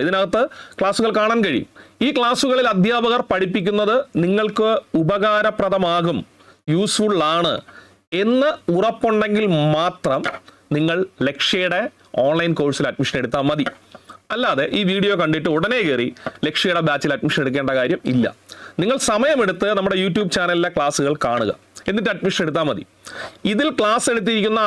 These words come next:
അതേ അധ്യാപകർ തന്നെയാണ് ഞങ്ങളുടെ ഓൺലൈൻ ക്ലാസ്സുകളിലും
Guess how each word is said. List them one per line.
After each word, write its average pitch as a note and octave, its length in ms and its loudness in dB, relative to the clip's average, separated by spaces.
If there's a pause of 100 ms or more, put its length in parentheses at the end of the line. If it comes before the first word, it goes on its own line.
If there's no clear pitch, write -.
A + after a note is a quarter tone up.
അതേ G#3 200 2 (180)
അധ്യാപകർ F#3+ 520 2 (120)
തന്നെയാണ് D#3 440 0 (400)
ഞങ്ങളുടെ D#3+ 320 0
ഓൺലൈൻ E3 260 2 (380)
ക്ലാസ്സുകളിലും C3+ 520 0